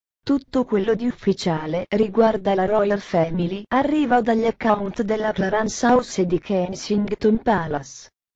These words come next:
Meghan Markle non potrà più partecipare attivamente alla vita politica del paese.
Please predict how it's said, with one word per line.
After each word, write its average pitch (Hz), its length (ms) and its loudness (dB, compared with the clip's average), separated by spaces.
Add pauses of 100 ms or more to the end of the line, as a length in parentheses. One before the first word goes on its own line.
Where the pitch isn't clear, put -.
(400)
Meghan 226 400 2
Markle 190 460 0
non 226 240 -2
potrà 220 380 0
più 233 200 -2
partecipare 220 800 0
attivamente 247 840 0
alla 202 180 2
vita 208 360 0
politica 208 600 0
del 214 200 -2
paese. 151 680 -4